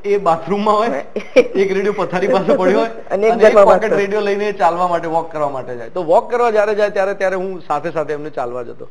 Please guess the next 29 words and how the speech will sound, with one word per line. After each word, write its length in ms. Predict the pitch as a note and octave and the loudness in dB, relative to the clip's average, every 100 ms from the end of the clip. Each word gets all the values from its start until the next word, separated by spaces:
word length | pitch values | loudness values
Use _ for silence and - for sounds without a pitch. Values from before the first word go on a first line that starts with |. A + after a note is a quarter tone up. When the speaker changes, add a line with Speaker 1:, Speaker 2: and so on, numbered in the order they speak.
| - - - | -16 -14 -10
Speaker 1:
એટલે 160 | A3 | -6
એ 80 | A#3 | -4
રીતે 180 | A#3+ A#3+ | -4 -2
મેં 120 | A#3 | 0
રેડિયો 280 | F3+ F3 G#3 | 0 0 -4
ખૂબ 280 | - G#3+ D#3 | -4 -10 -4
ગ્રહણ 280 | D3+ D#3+ | -4 -4
કર્યો 300 | E3 D#3+ D#3+ | -2 -2 -2
છે 420 | C#3+ E3+ - - - - | -2 -6 -8 -16 -14 -6
મારા 480 | D3+ D#3+ F3 E3+ D3+ | -2 2 2 0 -4
બાળપણમાં, 680 | C#3 C#3+ D3+ - F#3 E3 D3 | -2 0 0 0 -2 0 -4
કિશોરાવસ્થામાં. 920 | - C#3 D#3+ D#3 C#3 - C#3 B2+ B2+ - - - - C3+ | -6 -6 -2 -2 -4 -8 -12 -12 -12 -16 -18 -16 -16 -4
જે 140 | G#3+ | -2
મારી 260 | F3 D3+ G#3 | 0 0 0
generation, 480 | G#3 A3 F#3+ G3+ | 0 2 0 0
મારી 200 | E3+ D#3 | 0 -2
પેઢી 300 | F3+ F#3 F#3+ | 0 -2 0
રેડિયો 240 | F3+ F3 F#3+ | 0 0 0
નથી 200 | F#3+ - | -2 -4
સાંભળ્યો, 220 | C#3 C#3+ | -6 -6
પણ 120 | F3 | -6
મેં 240 | C#3+ D3 F3+ | -6 -4 -4
ખૂબ 220 | G3+ E3+ | -6 -10
સાંભળ્યો 360 | C3+ A#2+ A#2 | -10 -10 -12
છે. 60 | A2 | -14
અને 420 | - - - F3+ | -16 -14 -8 -6
કદાચ 280 | G3 G3 A3+ - - - - | -4 0 0 -2 -14 -14 -8
એ 100 | G#3 | -4
મારા, 540 | F#3+ F#3 F#3+ F#3 - | 0 2 2 0 -8